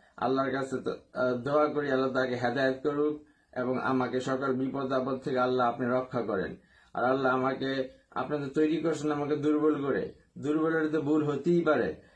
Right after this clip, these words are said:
এই ভুলের জন্য আল্লাহ আপনার কাছে ক্ষমা চাই। আমাকে আল্লাহ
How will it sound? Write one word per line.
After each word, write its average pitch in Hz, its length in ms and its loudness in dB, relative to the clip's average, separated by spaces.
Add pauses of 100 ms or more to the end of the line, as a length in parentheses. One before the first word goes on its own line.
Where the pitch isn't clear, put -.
(120)
এই 143 240 -4
ভুলের 147 440 0
জন্য 156 240 2
আল্লাহ 147 200 4
আপনার 147 200 0
কাছে 143 200 -4
ক্ষমা 143 380 -2
চাই। 143 380 -2 (220)
আমাকে 139 420 -2
আল্লাহ 143 460 2